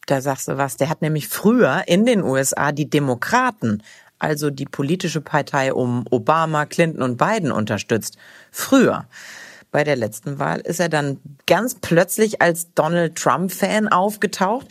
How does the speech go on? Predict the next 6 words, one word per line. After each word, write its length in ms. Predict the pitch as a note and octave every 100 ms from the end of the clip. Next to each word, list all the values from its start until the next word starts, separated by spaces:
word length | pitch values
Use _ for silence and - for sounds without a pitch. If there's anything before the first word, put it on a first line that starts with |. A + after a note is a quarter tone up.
| - - E3+
Dessen 340 | F3 F3 B2+
Wahlkampf 680 | B2+ C#3 E3+ - G3 A3+ -
hat 160 | -
er 140 | D#3+ D3+
fett 500 | - - A#3+ - G3+
mitfinanziert. 1040 | G#3 A#3+ - B2 A2 G#2 G#2+ B2+ C3 F#3